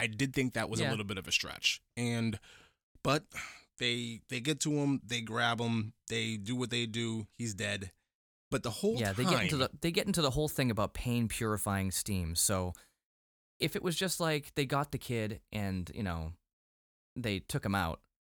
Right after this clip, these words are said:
Speaker 2: that'd be one thing. But they were torturing this child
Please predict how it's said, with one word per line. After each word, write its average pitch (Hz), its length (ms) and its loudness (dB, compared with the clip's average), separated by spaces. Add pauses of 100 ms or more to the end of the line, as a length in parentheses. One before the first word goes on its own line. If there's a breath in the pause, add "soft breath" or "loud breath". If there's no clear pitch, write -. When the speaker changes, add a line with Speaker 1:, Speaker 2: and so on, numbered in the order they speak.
(160)
Speaker 2:
that'd 110 100 2
be 107 80 4
one 110 200 2
thing. 92 180 -2
But 104 180 -2
they 151 80 4
were 175 240 0
torturing 156 880 -2 (280)
this 107 240 0
child - 720 -4